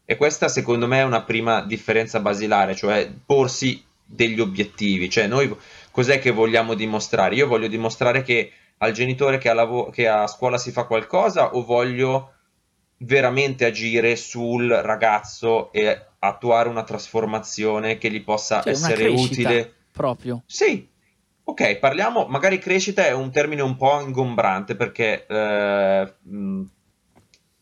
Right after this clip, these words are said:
Speaker 1: ci so-, cioè, in questo termine ci sono diversi piani di attuazione, però una trasformazione che gli possa essere utile per la sua vita quotidiana, sia a scuola sia fuori.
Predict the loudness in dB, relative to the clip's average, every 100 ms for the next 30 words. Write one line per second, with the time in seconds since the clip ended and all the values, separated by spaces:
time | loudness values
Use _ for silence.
0 | _ -10 -6 -4 -4 -2 -2 -2 -6 -6
1 | -4 -4 -2 -2 -2 -6 -8 -6 -2 0
2 | -2 -6 -6 -4 -4 -6 -10 _ _ _
3 | -4 -4 -4 -6 -4 -4 -2 0 0 0
4 | -4 -2 -2 -2 -2 -2 -2 -4 -4 -4
5 | -4 -4 -2 -4 -2 -4 -2 -2 -2 -4
6 | -2 -2 -2 -4 -4 -6 -4 -6 -6 -8
7 | -4 -2 -2 -4 -8 -10 -8 -4 -2 -4
8 | -4 0 2 0 -2 -8 -8 -6 -6 -6
9 | -8